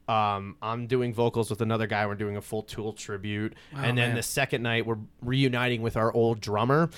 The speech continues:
Speaker 1: and he's coming back. We're doing this crazy progressive instrumental set with me playing guitar, m-, and the guy that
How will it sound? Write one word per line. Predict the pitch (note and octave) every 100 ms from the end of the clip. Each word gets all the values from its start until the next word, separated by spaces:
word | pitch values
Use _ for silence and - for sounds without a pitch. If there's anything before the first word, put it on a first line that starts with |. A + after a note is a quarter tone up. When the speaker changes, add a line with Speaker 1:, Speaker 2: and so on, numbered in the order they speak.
| - - -
Speaker 1:
and | A#2
he's | A#2+
coming | - B2+
back. | A#2 A#2+ -
We're | A#2+
doing | A#2
this | A2+ -
crazy | - C3 A#2+ A2 A2
progressive | - G#2+ A2 A2 -
instrumental | G#2 G2+ - G2+ G2+ G2
set | - G2 G2
with | G#2
me | G#2+
playing | G#2 G2+ G2
guitar, | G2 G2 G2+
m-, | G2+ G2+
and | A#2 G#2+ G#2
the |
guy | G#2+ A#2+ A#2+
that | A#2 A2